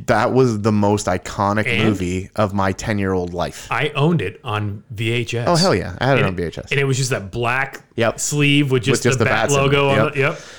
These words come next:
Speaker 1: And it was, do you remember the opening? Like, the camera kinda dives into the bat symbol, and there's just this, like, it was so cool. So
Speaker 2: Yeah.
Speaker 1: anyway, so they made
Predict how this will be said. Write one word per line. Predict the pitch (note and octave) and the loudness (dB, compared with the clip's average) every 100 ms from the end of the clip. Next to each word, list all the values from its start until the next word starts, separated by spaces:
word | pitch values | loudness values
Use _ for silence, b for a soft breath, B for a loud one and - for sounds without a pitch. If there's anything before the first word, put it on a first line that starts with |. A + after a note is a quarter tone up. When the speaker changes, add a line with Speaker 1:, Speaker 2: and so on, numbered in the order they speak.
| B - | B 0
Speaker 1:
And | D3 | 4
it | |
was, | C#3 B2+ | 4 4
do | - A#2+ | 2 2
you | |
remember | D3 F3 F#3 | 4 4 2
the | C#3 | 2
opening? | A2+ A#2 C3 C3 | 2 2 2 2
Like, | B2 G#2 | 4 2
the | - F#2 | 0 -2
camera | F2 A2 A2 A2 | -2 0 2 2
kinda | A2+ A#2 F#2+ | 2 0 0
dives | F#2 F#2+ G2 G2 | 0 0 2 -2
into | - G2+ G2+ | -2 -2 -2
the | F#2 | -2
bat | F2 F#2+ F#2+ | -2 -2 -2
symbol, | - G2 F#2+ F#2 F2+ | -4 -2 0 0 0
and | |
there's | F2+ F2+ | -4 -6
just | G#2+ - | -6 -4
this, | C3+ | -2
like, | A2+ G2+ | -2 0
it | C3 | 2
was | C3 A#2+ | 2 2
so | - C3 C3 | 4 4 4
cool. | C#3+ B2+ F#2+ | 4 2 2
So | - | 2
Speaker 2:
Yeah. | D3+ | 2
Speaker 1:
anyway, | A2 F2+ | 2 0
so | A2 | 0
they | A2+ | 2
made | A2+ B2 C3+ C3+ | 2 2 2 2